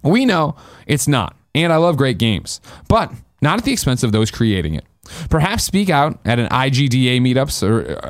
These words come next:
uh, on how to do things better, or is there something consumers could do? The conversation is a start, but the industry is in a tough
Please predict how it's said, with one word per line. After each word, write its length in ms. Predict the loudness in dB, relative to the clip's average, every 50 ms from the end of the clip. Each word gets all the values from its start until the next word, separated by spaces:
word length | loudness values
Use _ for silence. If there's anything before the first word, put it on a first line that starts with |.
| -8 -4 -2
uh, 160 | -2 -2 -4 -6 -4
on 200 | -2 -2 0 0
how 120 | 0 0
to 60 | 2
do 140 | 2 0 0
things 180 | 2 0 0 2
better, 260 | 2 0 0 0 -2 -4 -8 -20 -4
or 240 | 2 2 4 4 4
is 80 | 2 2
there 100 | 0 0
something 300 | -2 -2 -2 -2 -2 0
consumers 420 | 0 0 0 0 0 0 0 -2
could 220 | -2 0 0 0 2
do? 220 | 0 -2 -2 -4 -8 -16 -20 -20 -20 -20 -20 -8 -6
The 60 | -4
conversation 600 | 0 0 0 2 0 0 0 0 0 0 0 0
is 80 | 0 0
a 60 | -2
start, 340 | -2 0 0 0 0 0 0
but 100 | -2 -2
the 60 | -2
industry 400 | -2 0 0 0 0 0 0 -2
is 120 | 0 0 0
in 120 | 0 0
a 40 | -2
tough 380 | -4 -4 -6 -6 -6 -6 -10